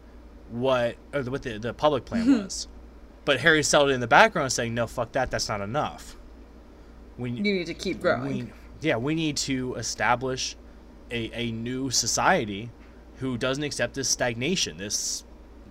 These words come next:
Speaker 1: we're good where we are idea.
Speaker 2: Yeah.
Speaker 1: I think it's the most powerful thing about the Foundation.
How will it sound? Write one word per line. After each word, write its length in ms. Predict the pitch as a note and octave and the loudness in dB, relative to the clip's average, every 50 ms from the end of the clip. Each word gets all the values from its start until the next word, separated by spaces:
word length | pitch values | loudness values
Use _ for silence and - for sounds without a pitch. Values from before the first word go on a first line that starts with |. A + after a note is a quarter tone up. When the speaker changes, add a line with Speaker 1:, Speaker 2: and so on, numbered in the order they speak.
| - - - | -20 -12 -4
Speaker 1:
we're 140 | B2 C3+ C3 | -2 -2 0
good 260 | A#2 - D3 C3+ B2 | 2 2 2 2 4
where 160 | C3 C3+ B2+ | 2 0 0
we 180 | A#2 B2 A#2 A#2+ | 0 0 0 2
are 300 | C3+ D3 C3+ A2 F#2+ E2+ | 4 4 4 4 2 0
idea. 460 | F2 G2+ G#2 G#2 B2 A2 E2+ B1+ - - - - - - - - - - F3+ | -2 -2 -4 -4 -6 -8 -10 -12 -14 -18 -20 -20 -20 -20 -20 -20 -18 -8 -2
Speaker 2:
Yeah. 240 | F#3 F#3 D3 G2+ G#2 - - - - - - - - - - - - - - - - - - - - - | 0 2 2 0 -2 -6 -14 -20 -20 -20 -20 -20 -20 -20 -18 -16 -14 -12 -12 -12 -12 -14 -16 -12 -2 2
Speaker 1:
I 80 | C#3+ | 2
think 140 | D#3+ E3+ E3+ | 4 4 2
it's 100 | D#3+ - | 0 0
the 60 | D3 | -2
most 160 | C#3 B2+ A#2+ - | -2 -2 0 2
powerful 300 | D3 C3+ B2+ A2 A#2 A2+ | 2 2 2 0 -2 -4
thing 80 | C#3 D3+ | -4 -4
about 160 | B2+ G#2 - | -4 -4 -6
the 60 | G2+ | -8
Foundation. 440 | - G#2 G#2 G#2 C3+ D3 - - | -8 -8 -6 -6 -6 -6 -6 -8